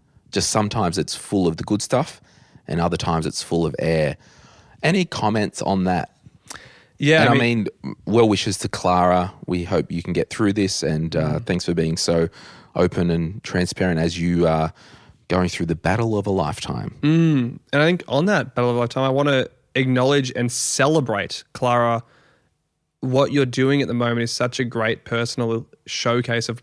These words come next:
Speaker 2: some of the concept we've spoken about in this discussion. You know, we, I can look at your message and straight away see that you're doing that perspective gratitude.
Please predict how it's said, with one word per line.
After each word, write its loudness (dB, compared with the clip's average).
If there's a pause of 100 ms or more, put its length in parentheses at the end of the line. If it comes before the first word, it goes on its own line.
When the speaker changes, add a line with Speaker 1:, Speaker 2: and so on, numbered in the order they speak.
Speaker 2:
some -4
of -6
the -16
concept -4
we've -4
spoken -4
about -2
in -4
this -4
discussion. -4 (480)
You 0
know, 4
we, 0
I -2
can 0
look 0
at 0
your 0
message -2
and -2
straight 0
away 0
see -2
that -2
you're -2
doing -2
that -8
perspective -6
gratitude. -6